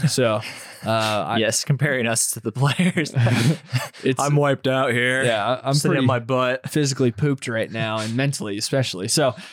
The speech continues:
Speaker 1: we're gonna take a little time off. And I do just wanna thank everyone who's listened to this podcast. We,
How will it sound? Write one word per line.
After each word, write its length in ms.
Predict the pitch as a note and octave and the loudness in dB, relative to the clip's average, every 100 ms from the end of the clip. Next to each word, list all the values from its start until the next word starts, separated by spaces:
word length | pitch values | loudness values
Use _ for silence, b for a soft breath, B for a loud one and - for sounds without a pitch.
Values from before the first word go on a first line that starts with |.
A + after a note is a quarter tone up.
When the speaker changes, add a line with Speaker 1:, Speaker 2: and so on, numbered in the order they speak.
| B C3+ | B -2
Speaker 1:
we're 120 | E3 | 2
gonna 160 | F3 | 2
take 180 | C#3 E3 | 2 2
a 40 | D3 | 2
little 160 | D3 | 2
time 320 | C3+ D3+ C3+ B2+ | 2 0 2 2
off. 360 | B2 B2 - - | 2 -2 -4 -4
And 320 | A#2 A2+ A2+ - _ | 0 0 -2 -6 _
I 100 | - | -4
do 180 | G#3 C#4+ | 2 2
just 220 | C#4+ G3+ | 2 0
wanna 160 | G3 C#3 | 0 0
thank 240 | D3+ C#3+ | 0 0
everyone 360 | C3+ C3+ A#2+ A#2 | 0 2 2 0
who's 200 | B2 A#2+ | -2 -2
listened 240 | B2 - | -2 -2
to 40 | A#2 | -6
this 120 | A#2+ | -10
podcast. 640 | - A#2+ A2+ F2 D2+ - | -4 -4 -4 -10 -8 -4
We, 240 | B2+ C#3 | 0 0